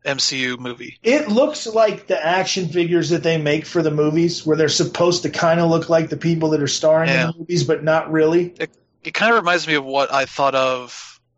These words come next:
Speaker 1: uh, Insomniac Spider-Man game, like, seeing those versions of Peter Parker and Aunt May and all that. It's like, it was, it looked weird at first, just 'cause we never seen those characters, like, in that high res by
Speaker 2: Yeah.
Speaker 1: somebody that knew how to do, uh,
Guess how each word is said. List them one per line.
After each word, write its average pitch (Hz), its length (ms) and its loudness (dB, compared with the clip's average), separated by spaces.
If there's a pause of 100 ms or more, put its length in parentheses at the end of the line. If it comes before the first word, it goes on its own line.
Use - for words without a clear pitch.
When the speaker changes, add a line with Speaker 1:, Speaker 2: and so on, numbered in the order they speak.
(300)
Speaker 1:
uh, 127 400 -2
Insomniac 139 440 -2
Spider-Man 147 420 -4
game, 151 280 -4 (600)
like, 127 140 -4
seeing 143 340 0
those 135 280 0
versions 131 440 -4
of 127 240 -2
Peter 131 200 -4
Parker 127 600 -2
and 123 220 -8
Aunt 127 220 -2
May 123 240 -2
and 123 80 -2
all 123 100 0
that. 123 220 -2 (560)
It's 135 120 -2
like, 143 120 0
it 170 80 2
was, 196 240 0
it 170 80 0
looked 165 260 -2
weird 151 200 2
at 185 100 -6
first, 190 440 -2
just - 180 -4
'cause 139 240 -2
we 131 80 -10
never 131 180 -2
seen 131 440 -4 (580)
those 127 160 -2
characters, 127 580 -2
like, 123 220 -4
in 127 140 -8
that 127 160 2
high 127 220 0
res 127 720 -2
by 127 200 0
Speaker 2:
Yeah. 123 60 0
Speaker 1:
somebody 127 320 -2
that 120 140 -8
knew 127 100 -2
how 127 120 -2
to 123 100 -4
do, 127 360 -8 (640)
uh, 123 440 0